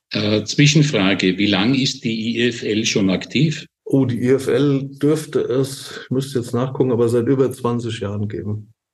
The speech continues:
Speaker 2: Ich sitze der I F L jetzt seit dreizehn Jahren vor. Also, und gegründet war die garantiert schon sechs Jahre zuvor, ja. Ja.
Speaker 1: Tolle Institution, Gratulation.
Speaker 2: Ja, ja, ja, ja, ja, ja.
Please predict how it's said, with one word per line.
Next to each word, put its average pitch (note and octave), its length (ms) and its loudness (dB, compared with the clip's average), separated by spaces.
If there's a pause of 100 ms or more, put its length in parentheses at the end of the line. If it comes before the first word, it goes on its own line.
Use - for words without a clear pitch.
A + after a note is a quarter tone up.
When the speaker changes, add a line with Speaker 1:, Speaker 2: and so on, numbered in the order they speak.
(160)
Speaker 2:
Ich - 320 -2
sitze D3 300 0
der B2+ 200 2
I C#3 120 2
F C#3+ 160 -2
L C3 200 -2
jetzt B2 240 -4
seit A#2+ 320 -2
dreizehn A2 600 -2
Jahren G#2+ 460 -2
vor. F#2+ 460 -8 (300)
Also, G#2+ 320 0
und G#2+ 580 -4
gegründet C3 580 0
war A2+ 160 -2
die A2+ 140 0
garantiert A2+ 540 -2
schon A2 180 -2
sechs G#2 300 -4
Jahre G#2 240 -6
zuvor, A2 520 -10
ja. A2 120 -10 (540)
Ja. G#2+ 120 -12 (100)
Speaker 1:
Tolle G#2 240 4
Institution, B2 880 0
Gratulation. G#2 640 2 (200)
Speaker 2:
Ja, C#3+ 120 4
ja, D#3+ 260 2
ja, A#2+ 140 2
ja, C#3 320 0
ja, A#2 80 -2
ja. C#3 160 -6